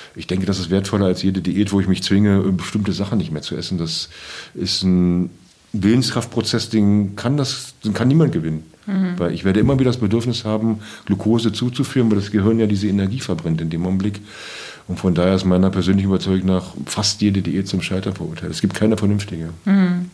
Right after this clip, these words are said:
Speaker 2: Mhm. Okay, okay. Also letzten Endes die Umstellung, ähm, von Gewohnheiten. Ja, ähm, mein Mann sagt immer, dass sein Opa gesagt hat. Er zitiert immer viel seinen Opa. Und sein Opa sagte mal, "Extreme sind nie gut."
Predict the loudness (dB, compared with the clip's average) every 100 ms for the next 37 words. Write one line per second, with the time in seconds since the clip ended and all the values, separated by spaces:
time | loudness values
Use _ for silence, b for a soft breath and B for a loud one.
0 | -8 -4 -2 -2 -4 -10 -20 -16 -6 -4
1 | -2 -2 -4 -12 -14 -10 0 2 2 2
2 | 0 0 0 2 2 -2 -10 B B B
3 | B B -8 -2 0 2 4 2 2 2
4 | 4 4 2 0 -2 0 2 2 0 0
5 | 2 2 0 0 0 2 2 2 0 0
6 | 0 0 -2 -2 0 2 0 0 2 4
7 | 4 2 2 -2 -6 -4 0 0 -2 -4
8 | -4 0 2 2 2 2 0 2 2 2
9 | 0 -4 -4 -2 0 0 0 -2 -2 -2
10 | -4 -4 -4 -4 -4 -6 -12 B B B
11 | B -2 0 0 0 2 0 0 0 0
12 | -2 -2 -4 -4 -12 B B 0 2 2
13 | 0 0 2 2 0 -2 0 -2 -4 -8
14 | -8 -8 -2 0 2 0 -2 0 0 0
15 | -4 -6 -8